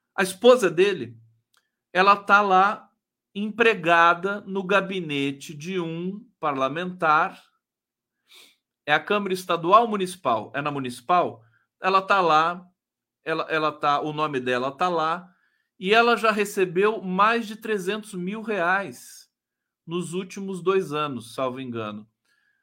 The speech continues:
A jornalista da Globo News foi lá tentar entrevistar ela, ela tava saindo da academia. Entendeu? Toda bonita,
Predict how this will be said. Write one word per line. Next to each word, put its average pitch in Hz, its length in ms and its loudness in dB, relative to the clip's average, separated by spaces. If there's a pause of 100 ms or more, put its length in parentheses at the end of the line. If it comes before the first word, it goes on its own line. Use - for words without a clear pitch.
(300)
A 185 120 4
jornalista 190 680 0
da 175 100 -2
Globo 170 340 -2
News 185 200 -6
foi 208 180 -4
lá 190 160 0
tentar 180 340 -4
entrevistar 160 580 -2
ela, 175 160 2
ela 185 80 -4
tava 196 220 -4
saindo 208 360 -6
da 208 100 -2
academia. 202 720 -8 (1700)
Entendeu? 202 360 -2 (160)
Toda 254 180 2
bonita, 185 920 -4